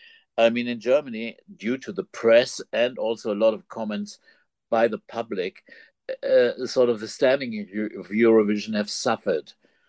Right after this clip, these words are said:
Uh, I would think so. So it was also my job to keep it up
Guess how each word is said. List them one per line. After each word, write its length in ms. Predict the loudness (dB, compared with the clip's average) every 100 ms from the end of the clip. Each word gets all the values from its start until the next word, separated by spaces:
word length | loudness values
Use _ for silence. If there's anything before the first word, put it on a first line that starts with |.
| _ _ _
Uh, 220 | 4 6 4
I 140 | 0 0
would 240 | 0 -6
think 340 | -8 -8 -8
so. 440 | -10 -8 -6 -6 -12 -20 -20 _
So 460 | 0 6 6 6 _
it 160 | -4 -2
was 180 | -2
also 300 | 0 0 0
my 160 | -2 -2
job 300 | -2 -2 -2 -10
to 140 | -20 _
keep 360 | -14 -10 -4
it 120 | -2 0
up 320 | -2 -4